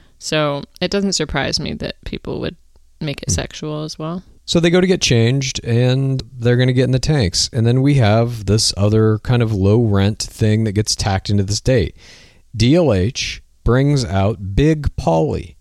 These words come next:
Speaker 2: who's kind of a utility player from the production staff. He's kind of like a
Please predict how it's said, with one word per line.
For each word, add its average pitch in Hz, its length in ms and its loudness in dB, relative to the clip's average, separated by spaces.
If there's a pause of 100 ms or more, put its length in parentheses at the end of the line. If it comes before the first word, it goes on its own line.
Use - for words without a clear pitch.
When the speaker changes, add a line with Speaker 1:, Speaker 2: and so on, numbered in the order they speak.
(240)
Speaker 2:
who's 113 160 0
kind 135 180 2
of 123 80 0
a 117 40 0
utility 131 520 2
player 101 560 2
from 156 400 2
the 143 80 0
production 123 460 0
staff. 73 400 -2
He's 95 180 0
kind 113 240 2
of 98 100 0
like 101 240 2
a 92 360 2